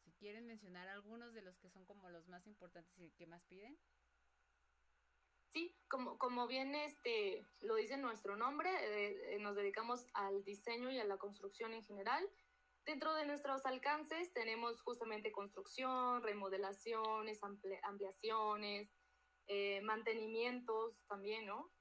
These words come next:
Speaker 2: Ya sea a, a la zona, este, industrial, a la zona de vivienda, eh, eh, particularidades como son instalaciones, ingenierías en general.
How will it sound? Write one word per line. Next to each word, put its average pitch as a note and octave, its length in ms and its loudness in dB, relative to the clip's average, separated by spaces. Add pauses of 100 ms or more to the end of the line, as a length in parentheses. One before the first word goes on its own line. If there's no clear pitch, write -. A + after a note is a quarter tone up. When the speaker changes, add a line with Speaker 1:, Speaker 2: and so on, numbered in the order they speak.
(180)
Speaker 2:
Ya B3 180 4
sea B3 360 8
a, G3 320 6
a G3+ 200 2
la G3 100 2
zona, G#3+ 260 -2 (280)
este, G#3 300 -2
industrial, A#4 760 4 (200)
a A4 100 0
la - 120 0
zona D4 300 0
de G3 100 -2
vivienda, G#3+ 760 0 (560)
eh, G3+ 560 4 (520)
eh, A#3 560 4
particularidades A#3 920 4
como G#3+ 240 -2
son G#3+ 440 0
instalaciones, A#3 960 -2
ingenierías G#3+ 800 -2
en G3+ 120 -8
general. G#3+ 460 0